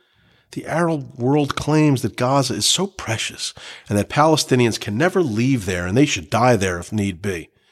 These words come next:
Yet they had no problem with millions of Syrians leaving and infecting Europe when the, when their dictator was slaughtering them. They just don't want the Palestinians in their country because they want their citizens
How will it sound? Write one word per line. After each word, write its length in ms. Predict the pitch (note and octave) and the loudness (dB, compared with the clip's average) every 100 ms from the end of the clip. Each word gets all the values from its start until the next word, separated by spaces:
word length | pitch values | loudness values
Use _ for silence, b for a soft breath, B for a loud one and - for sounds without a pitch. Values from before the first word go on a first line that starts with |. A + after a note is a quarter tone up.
| b b b | b b b
Yet 160 | C#3+ C#3 | 0 4
they 140 | D3 | 4
had 100 | C#3 | 4
no 200 | D3 F#3+ | 6 4
problem 680 | F#3+ - D3+ E3+ D#3+ G#2 G2+ | 2 2 4 4 4 0 0
with 120 | G2 | -2
millions 540 | G2+ B2+ D3+ C#3+ A#2+ | 0 2 4 2 0
of 100 | G2+ | -2
Syrians 680 | - - C#3+ C#3+ G#2+ G2+ F#2 | -2 0 2 2 2 0 -4
leaving 380 | G#2+ C3 B2 A2 | -2 0 2 2
and 100 | G2+ | 0
infecting 640 | F#2 - B2+ B2 G#2+ G2 | -4 -4 -4 -4 -6 -2
Europe 400 | B2 F3 E3 - _ B B | 2 2 0 -6 _ B B
when 120 | B G#2 | B -2
the, 120 | F#2+ | -2
when 180 | A2+ G2 | -4 2
their 160 | B2 | 4
dictator 560 | E3 A2+ G2+ - G2+ G2 | 4 0 -2 -4 -4 -4
was 140 | F#2 | -4
slaughtering 500 | - A2 D3+ F#3 C3+ | -6 -4 -4 -2 -4
them. 240 | G2+ B2 E3 _ _ _ _ _ _ - | -4 -6 -8 _ _ _ _ _ _ -6
They 100 | D3 | -2
just 320 | D#3+ D3+ - | 0 0 2
don't 240 | D3 D#3+ | 2 2
want 380 | G#2 A2 D#3+ D#3+ | 0 0 0 -2
the 60 | - | -8
Palestinians 920 | - B2+ B2 - - E3 D3+ B2+ - | -10 -6 -6 -4 0 2 4 2 2
in 80 | A2+ | 0
their 160 | B2 | 0
country 500 | A#2+ F#3 G3+ B2+ C3+ B B | 0 -2 0 -2 -4 B B
because 240 | - - D4+ | -6 -2 2
they 100 | G3+ | 0
want 320 | E3+ D#3+ G3+ | 2 0 2
their 160 | F#3+ E3+ | 2 0
citizens 720 | - A3 A#3+ C3 B2+ D3 - | 0 0 0 0 0 -2 -4